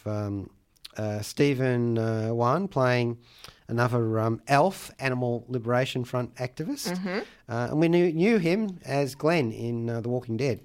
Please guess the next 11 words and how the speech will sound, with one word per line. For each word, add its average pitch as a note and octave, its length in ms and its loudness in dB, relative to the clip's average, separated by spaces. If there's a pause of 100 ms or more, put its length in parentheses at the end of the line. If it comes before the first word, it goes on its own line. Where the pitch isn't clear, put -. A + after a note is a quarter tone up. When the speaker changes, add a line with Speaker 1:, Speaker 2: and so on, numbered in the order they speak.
Speaker 2:
Ah. - 140 -8 (1120)
Speaker 1:
And A2 460 -2
another A2+ 200 -2
person A#2+ 380 -2
I A2 120 -4
should A2 240 -6 (360)
call D3+ 220 2
to C#3 100 -2
mind D3+ 380 4
is, D3 320 -4
uh, C3+ 500 2